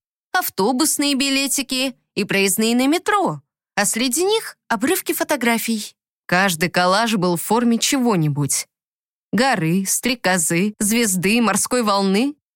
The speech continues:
Яркие, красочные, полные жизни. «Что это, Ник? Кто их сделал?» «Это мои». «Ты сам их склеил?» Распахнув глаза,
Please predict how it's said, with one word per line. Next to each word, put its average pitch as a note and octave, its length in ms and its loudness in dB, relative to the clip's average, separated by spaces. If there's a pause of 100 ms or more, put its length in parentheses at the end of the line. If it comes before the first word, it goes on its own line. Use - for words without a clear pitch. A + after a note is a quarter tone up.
Яркие, F#3+ 600 0
красочные, G3+ 680 0
полные A3+ 500 2
жизни. G#3 600 0 (880)
«Что - 380 0
это, F4+ 240 0
Ник? C4 420 0 (500)
Кто - 200 -2
их F#4 160 0
сделал?» E4+ 560 0 (840)
«Это E3+ 240 0
мои». A#3+ 400 2 (840)
«Ты B3 100 2
сам D#4 320 0
их E4+ 100 0
склеил?» F4 640 0 (460)
Распахнув F#3+ 680 -2
глаза, F#3+ 580 0